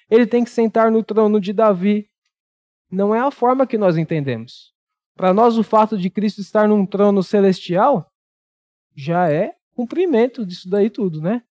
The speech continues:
Ele ia se assentar no trono de Davi, porque ele veio da linhagem de Davi, Davi era rei e Jesus também é rei. Então ele já está reinando, mas para os dispensacionalistas não. Então eles não enfatizam o reino espiritual de Cristo, enquanto nós, aliancistas, sim,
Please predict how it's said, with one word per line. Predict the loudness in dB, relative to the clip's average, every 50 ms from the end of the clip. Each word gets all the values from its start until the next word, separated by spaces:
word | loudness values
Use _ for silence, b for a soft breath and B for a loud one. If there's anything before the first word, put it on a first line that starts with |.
| _ _ _ _ _ _
Ele | -4 -2 0 2
ia | 2 2
se | 0 -2
assentar | -4 -4 -4 -4 -2 0 0 0
no | 0 -4 -6
trono | -4 -2 -2 0 0 -2
de | -4 -2
Davi, | 0 2 2 2 0 -2 -4
porque | -4 -6 -12 -12 _ -6
ele | -6 -4 -4 -6
veio | -6 -6 -6 -4
da | -2 -2
linhagem | 0 0 0 0 0 -2 -2 -4 -6
de | -6
Davi, | -4 0 0 0 0 0 0 0 0 -2 _ _ _ _ _
Davi | 0 2 2 2 4 2 0
era | 0 0 0 -2
rei | 0 2 2 2 2 0 -6 -8
e | -6 -2
Jesus | 0 0 -2 -2 -6 -12 -12
também | -10 -10 -6 -4 -4 -2 -2
é | -4
rei. | -6 -6 -8 -10 -10 _ _ _ _ _ _
Então | -2 -2 0
ele | 0 0 0
já | 0 2 2 2
está | 2 0 -2 0 2
reinando, | 2 2 2 2 0 0 -2 -4 -6 -6
mas | -6 -6 -6 -6
para | -2 0 0 2 2
os | 0 -2
dispensacionalistas | -4 -6 -6 -4 -6 -4 -4 -4 -8 -4 -2 -2 0 0 0 -2 -4 -4 -4 -4 -2 0
não. | 2 2 2 2 0 -2 -8 _ _ _ _ _ -10
Então | -10 -2 2 4 4
eles | 4 4 4
não | 2 4 4 4 4 4
enfatizam | 2 0 0 0 0 0 0 0 -2 -2 0 0 2 2 4
o |
reino | 4 4 4 4 2 0
espiritual | -2 -4 -8 -8 -8 -8 -10 -4 0 2 2 2
de | 2 0 -4
Cristo, | -4 -2 -2 -2 -2 -4 _ -12 -12
enquanto | -10 -6 -6 -6 -6 -4 -2
nós, | -2 0 2 4 4 4 2 2 2
aliancistas, | 2 2 2 0 -2 -4 -6 -8 -10 -8 -10 -12 -12
sim, | -6 0 2 2 2 2 0